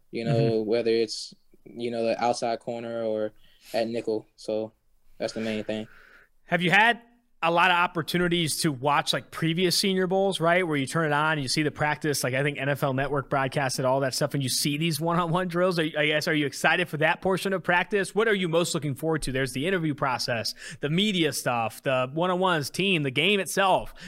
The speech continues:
Speaker 2: I guess, is there a certain part of it that you're, like, most looking forward to?
Speaker 1: Uh, the two most things that I'm important, like, that's important to me is, you know, getting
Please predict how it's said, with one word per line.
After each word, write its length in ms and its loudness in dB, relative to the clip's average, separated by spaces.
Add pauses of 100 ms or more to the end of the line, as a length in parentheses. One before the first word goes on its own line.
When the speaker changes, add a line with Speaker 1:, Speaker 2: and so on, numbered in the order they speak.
Speaker 2:
I 120 2
guess, 200 2
is 80 -6
there 140 2
a 60 0
certain 280 0
part 220 2
of 80 0
it 100 0
that 160 0
you're, 140 0
like, 200 0 (200)
most 340 4
looking 240 -2
forward 300 -2
to? 180 -8 (760)
Speaker 1:
Uh, 480 4 (920)
the 80 -8
two 180 2
most 220 2
things 180 -4
that 80 -4
I'm 140 -6
important, 500 -4
like, 160 -4
that's 160 -8
important 300 -4
to 40 -6
me 200 -2
is, 240 -2
you 100 -4
know, 260 0 (480)
getting 560 0